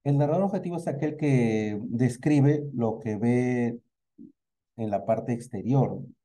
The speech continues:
lo que, lo que observa desde el, desde un exterior, ¿ya?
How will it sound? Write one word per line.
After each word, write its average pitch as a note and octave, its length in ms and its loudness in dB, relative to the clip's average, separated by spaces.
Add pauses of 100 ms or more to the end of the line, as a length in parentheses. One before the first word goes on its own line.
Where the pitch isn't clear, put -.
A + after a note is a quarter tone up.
(120)
lo - 180 -8
que, - 240 -10
lo G2+ 140 -8
que G2 120 -8
observa A2+ 480 2
desde G#2 220 -4
el, G#2 240 -6
desde G#2 460 -4
un A#2 180 2
exterior, A2 600 -2 (760)
¿ya? A#2+ 240 -6